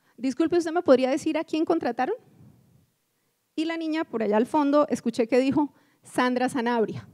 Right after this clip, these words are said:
Le dije, "Soy yo". "Ay, qué pena, no le habían avisado". No. Miren,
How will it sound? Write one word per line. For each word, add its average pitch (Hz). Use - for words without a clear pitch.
Le 277
dije, -
"Soy 269
yo". -
"Ay, 539
qué -
pena, 453
no 320
le 330
habían 392
avisado". 302
No. 311
Miren, 302